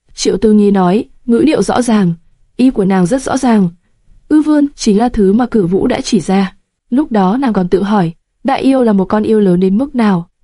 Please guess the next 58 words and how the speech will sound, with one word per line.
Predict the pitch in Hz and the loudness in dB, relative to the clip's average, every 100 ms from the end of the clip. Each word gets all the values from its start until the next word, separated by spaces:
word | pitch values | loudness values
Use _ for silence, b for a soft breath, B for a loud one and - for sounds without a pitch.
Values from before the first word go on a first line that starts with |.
| _ - | _ -6
Bây | 262 294 | -2 0
giờ | 247 | 2
nhìn | 208 208 | 2 2
lại, | 220 214 - _ | 0 -2 -8 _
có | 190 196 | -4 -2
vẻ | 226 | -2
cũng | 165 185 | -4 -6
không | 233 202 | -4 -2
quá | 180 | 0
nghiêm | 180 247 | 0 0
trọng. | 254 226 - b b - | -2 -4 -4 b b -2
"Chu | 311 302 | 2 4
Tước | 381 | 2
đại | 277 196 | 0 -2
nhân | 233 | 0
dùng | 226 190 | 0 0
gì | 196 | 0
để | 185 180 | 0 0
giết | 285 302 | -2 -2
ta?" | 254 226 - _ - | -2 -2 -4 _ -12
Triệu | - 214 | -6 -2
Tư | 220 214 | 2 2
Nghi | 208 | 2
vuốt | 262 262 | 0 -2
ve | 208 | -4
con | 202 196 | -2 0
mèo | 196 175 | 0 0
trắng, | 202 175 233 - _ - | 0 -2 -4 -12 _ -6
nhẹ | 254 214 | -2 0
nhàng | 202 | 0
hỏi. | 208 196 151 b b - | 0 0 -2 b b -4
"Thu | 269 | 0
đông | 254 240 | 0 0
đã | - | 0
đến, | 208 190 240 b - | 0 0 0 b -12
sư | - 262 | 0 0
giết | 233 330 | 2 -2
Bách | 339 359 | -4 -4
Thảo." | - 269 160 - - | -4 -4 -4 -6 -6
Ngư | 233 240 | 0 2
Vương | 247 | 2
ung | 214 233 | 2 2
dung | 220 220 | 2 0
trả | 214 165 | 0 0
lời. | 175 185 180 - _ - | 0 0 0 -6 _ -8
Câu | - 269 | -2 0
nói | 233 214 | 2 0
yêu | 294 277 | 0 0
ngôn | 262 254 247 | 2 0 0
của | 190 | 0
hắn | 180 180 | 0 -2
có | 202 226 | -2 -2
thể | 240 170 | -2 0
khiến | 196 190 | -2 -2
lòng | 208 | 0
người | 190 180 | 0 0
dao | 208 214 | 0 0
động. | 220 | -2